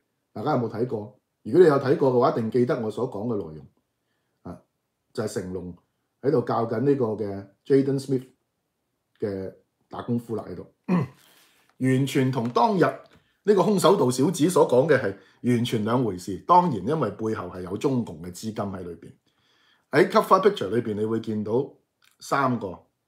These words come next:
三組人。第一個光頭佬係邊個呢？就係 DreamWorks 嘅老細，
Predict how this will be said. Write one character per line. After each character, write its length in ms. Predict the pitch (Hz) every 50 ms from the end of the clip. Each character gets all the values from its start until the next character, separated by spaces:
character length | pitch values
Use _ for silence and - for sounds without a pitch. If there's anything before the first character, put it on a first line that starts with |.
| _ _ _ _ _ _
三 340 | _ - - 139 135 131 123
組 200 | - - 95 107
人。 140 | 104 - - _ _ _ _ _ _ _ _ _ _ _ _ _ _ _ _ _ _ _ _ _ _ _ _ _ _ _ _ _ _ _ _ _ _ _ _
第 80 | - 127
一 80 | 156
個 120 | 185 - 147
光 200 | - 202 170 147
頭 140 | 123 107 85
佬 140 | 92 92 110 123 - - _ _ _ _ _
係 140 | - 104 92
邊 160 | 131 139 139
個 140 | 120 104 95
呢？ 180 | 104 120 127 - _ _ _ _ _ _ _ _ _ _ _ _ _ _ _ _ _ _ _ _ _ _
就 100 | _ 123
係 120 | 113 107 104
DreamWorks 600 | 104 131 143 143 143 143 139 139 135 135 - -
嘅 80 | - 95
老 80 | 87 85
細， 240 | 87 87 - 80